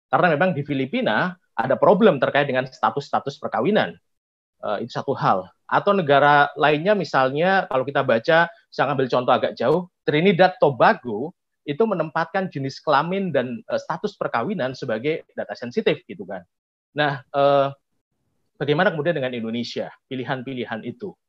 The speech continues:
Eh, kenapa justru anak dikualifikasikan sebagai data sensitif? Padahal pemrosesan data anak itu sangat besar. Eh, penyusunan, eh, kartu identitas anak, bagaimana pendaftaran terhadap mereka, pemilih pemula yang masih masuk kualifikasi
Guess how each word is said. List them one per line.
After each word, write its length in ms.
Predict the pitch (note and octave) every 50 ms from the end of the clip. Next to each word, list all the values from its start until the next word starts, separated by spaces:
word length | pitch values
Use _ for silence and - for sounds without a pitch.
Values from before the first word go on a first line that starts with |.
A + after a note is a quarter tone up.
| _ _ _ _ _ _ _ _
Eh, 160 | - G#2+ G#2+
kenapa 400 | - - D3 D3+ D3+ F#3+ G3 G3
justru 480 | D#3 C3+ C#3 C3+ - _ - G3+ A3+ - - D3
anak 320 | D3+ E3 G3+ G#3 - -
dikualifikasikan 880 | C3 B2 C#3+ C#3 C#3 C3+ - C#3+ C#3 D3 C#3 C3 - - - F3 F3+ F3+
sebagai 400 | F3 - B2+ A2+ A2 D3 D3+ C#3+
data 400 | A2 G#2+ - C#3+ D3 E3 E3 D3 -
sensitif? 560 | - D3+ B2 A#2+ - - E3 - C3 G#2+ -
Padahal 720 | _ - A2+ G#2+ C#3 F#3+ A3 A#3 F#3 C#3 A2+ A2+ C3 F3 - _ _ _ _ _
pemrosesan 720 | - C#3 D3 D#3+ F3 F3 - F#3 F3+ - A3+ A3+ G#3+ F#3
data 180 | C#3 A#2+ - C3 B2+
anak 240 | C#3+ D#3 D#3 - -
itu 160 | G3 B2 -
sangat 400 | - - - C3+ C3 B2 G#2+ A2
besar. 400 | A#2 - - B2 G2+ F2+ - - _ _ _ _ _ _ _ _ _ _ _ _ _ _
Eh, 280 | - A#2 A#2 A#2+ A#2 A2+ -
penyusunan, 800 | C#3 C3 C#3 C#3 C3 - D#3 D#3 D#3+ E3 D#3+ D#3+ D#3+ D#3+ D#3+ D3
eh, 400 | B2 - _ - A#2 A#2 A2+ A2+ -
kartu 320 | C3 C#3 D3 C#3+ - D3 C3
identitas 400 | A#2+ A#2 A2+ A#2 - A2+ G#2+ - -
anak, 320 | F#3+ G#3 G3+ F3+ F3 E3 - _ _ _ _
bagaimana 480 | B2+ A#2 A2 A#2 B2+ B2+ B2+ A#2+ B2 A#2+
pendaftaran 640 | - - B2 A#2+ A#2 A#2 - - C3+ C3+ C#3 C3+ B2+
terhadap 320 | C3 B2 A#2 A2 B2 A#2
mereka, 640 | A#2 B2 B2 C3 C#3 D3 - - D#3+ E3 F3 F3 - _ _ _ _ _
pemilih 320 | D3 C#3+ C3+ C3+ C3 C#3
pemula 480 | - C#3+ B2+ C3+ C#3+ D3+ D#3 E3 E3 D#3+
yang 240 | D3+ C3+ B2+ B2 B2
masih 320 | C3 C3 C#3 - D3+ C#3
masuk 240 | C3+ B2+ - - C#3+
kualifikasi 560 | - B2+ A#2 A#2 A2 - - - A#2 -